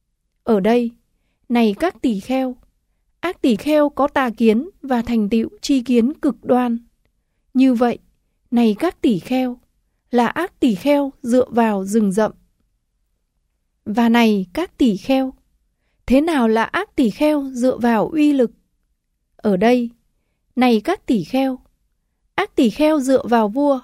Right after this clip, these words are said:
và các vị đại thần của vua. Người ấy suy nghĩ: "Nếu có ai nói gì về ta,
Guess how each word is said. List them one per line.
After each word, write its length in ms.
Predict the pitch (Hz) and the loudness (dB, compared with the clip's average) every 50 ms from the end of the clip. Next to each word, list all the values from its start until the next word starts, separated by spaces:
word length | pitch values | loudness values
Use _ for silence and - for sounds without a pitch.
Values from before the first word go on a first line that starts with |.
| _ _ _ | _ _ _
và 160 | _ - 240 | _ -2 -2
các 200 | 240 - 349 359 - | 0 -2 -4 -6 -2
vị 200 | 320 262 254 - | -2 -2 -2 -2
đại 240 | 214 233 226 - - | -2 -2 -2 -2 -2
thần 280 | - 247 226 208 208 202 | -2 -2 0 -2 -2 -2
của 280 | - 226 214 190 151 | -2 0 2 2 0
vua. 320 | 175 196 247 269 269 262 254 - _ _ _ _ _ _ _ _ _ _ _ - | 0 0 2 2 2 2 0 -4 _ _ _ _ _ _ _ _ _ _ _ -2
Người 220 | 254 254 240 214 202 | 0 2 4 4 4
ấy 220 | - 202 202 233 | 2 2 2 0
suy 280 | 233 - - 330 285 247 | -2 -2 -2 0 0 2
nghĩ: 340 | 233 240 240 - - 330 392 _ _ _ _ _ _ _ _ _ _ _ _ _ - | 2 0 0 -2 -4 -8 -12 _ _ _ _ _ _ _ _ _ _ _ _ _ 0
"Nếu 240 | 233 214 220 277 294 | 2 4 4 2 2
có 140 | - 330 | 0 -4
ai 320 | 302 - - 254 254 240 233 | -4 -2 -2 -2 0 0 0
nói 240 | 233 233 240 302 349 | 0 2 0 0 0
gì 240 | - 320 254 226 214 | 0 0 0 0 2
về 220 | 196 214 208 202 | 2 0 0 0
ta, 320 | 202 - 226 233 226 220 | 0 0 0 0 -2 -4